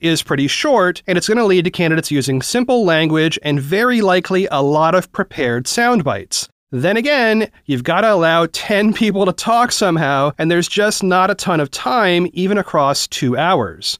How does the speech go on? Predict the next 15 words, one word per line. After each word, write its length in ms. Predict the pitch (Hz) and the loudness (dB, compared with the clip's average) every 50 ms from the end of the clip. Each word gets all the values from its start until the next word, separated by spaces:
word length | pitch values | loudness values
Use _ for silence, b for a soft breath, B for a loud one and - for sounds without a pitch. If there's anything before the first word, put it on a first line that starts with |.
| _ _ _ _ _ _ _ _ _ | _ _ _ _ _ _ _ _ _
Now, 300 | - 185 196 202 202 196 - | -2 0 2 2 2 0 0
let's 220 | 196 226 220 - | -2 -2 -2 -2
dig 120 | - 311 311 | -2 -2 0
into 120 | 285 285 | 0 0
some 180 | - - 240 202 | 0 0 2 2
more 220 | 202 214 240 254 | 4 4 4 4
of 80 | 262 233 | 2 2
the 40 | |
details 400 | 185 185 180 175 180 170 165 165 | 2 0 0 0 0 0 0 0
on 100 | 160 143 | -2 -4
how 260 | 131 - 185 185 190 190 | -4 -2 -2 0 0 2
this 200 | 196 196 185 - | 0 0 0 0
all 220 | 151 147 139 143 | 0 2 0 0
came 320 | - - - 143 135 131 | -2 -2 -4 -2 -2 -2
together. 600 | 120 - 143 135 160 208 214 175 123 95 87 - | -2 -4 -4 -2 0 0 2 2 0 -2 -6 -12